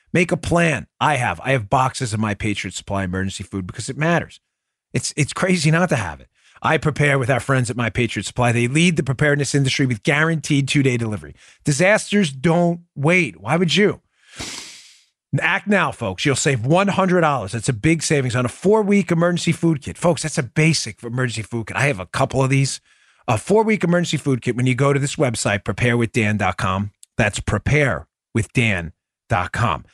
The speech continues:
These tasty food kits last up to twenty-five years in storage, and they average over two thousand calories a day. It's important. Order one today. Receive guaranteed two-day delivery with free shipping to your door. It's better to prepare and not need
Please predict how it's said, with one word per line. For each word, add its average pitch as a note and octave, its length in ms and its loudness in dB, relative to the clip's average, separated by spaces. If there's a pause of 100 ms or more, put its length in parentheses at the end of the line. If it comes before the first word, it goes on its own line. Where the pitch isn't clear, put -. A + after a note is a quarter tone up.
(180)
These B2 220 -4
tasty C#3 360 -2
food C#3 280 0
kits - 240 -2
last A#2+ 260 -2
up A2+ 100 -4
to A#2 80 -8
twenty-five C#3 540 0
years B2 220 0
in A2 80 0
storage, A3 580 0
and C#3 100 0
they C#3 120 2
average C#3 340 0
over A#2 140 -2
two F3 420 0
thousand C3+ 560 -2
calories A2+ 480 -2
a G#2 60 -6
day. G2+ 180 -2
It's E2 160 -8
important. G#2 460 -2 (800)
Order E3 200 4
one D#3 160 2
today. D#3+ 380 2 (340)
Receive D3+ 300 0
guaranteed D#3+ 560 0
two-day D3 300 2
delivery B2+ 360 0
with G#2+ 80 -4
free C#3 220 2
shipping B2 480 -2
to F3 300 2
your D3 480 2
door. C3+ 440 0 (300)
It's A#2 120 -6
better D3+ 260 2
to C#3 120 0
prepare D3+ 480 2
and E3+ 120 2
not E3+ 260 2
need B2+ 380 0